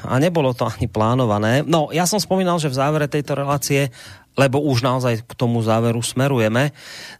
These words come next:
by sme dali samozrejme priestor našim poslucháčom, tak tým, ktorí by chceli zatelefonovať na číslo nula štyridsať osem, tristo osemdesiat jeden, nula jeden, nula jeden,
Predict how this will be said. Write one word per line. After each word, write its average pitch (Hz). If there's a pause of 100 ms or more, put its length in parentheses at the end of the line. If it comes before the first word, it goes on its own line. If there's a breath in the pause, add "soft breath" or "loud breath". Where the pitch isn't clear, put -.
(300)
by 117
sme 143
dali 131
samozrejme 127
priestor 127
našim 117
poslucháčom, 151
tak 165
tým, 139
ktorí 127
by 117
chceli 113
zatelefonovať 131
na 117
číslo 123
nula 117
štyridsať 110
osem, 117
tristo 107
osemdesiat 101
jeden, 101
nula 101
jeden, 98
nula 110
jeden, 104